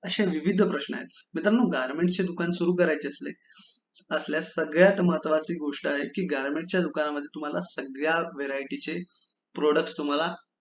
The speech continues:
त्यांच्या रेंज सकट मेंटेन करावे लागतील.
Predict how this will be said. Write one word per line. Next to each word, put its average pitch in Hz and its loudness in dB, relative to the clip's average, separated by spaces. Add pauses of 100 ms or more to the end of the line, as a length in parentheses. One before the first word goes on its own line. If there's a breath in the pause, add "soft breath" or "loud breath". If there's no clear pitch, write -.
(120)
त्यांच्या 170 4
रेंज 190 8
सकट 185 0
मेंटेन 151 0
करावे 139 -4
लागतील. 139 -12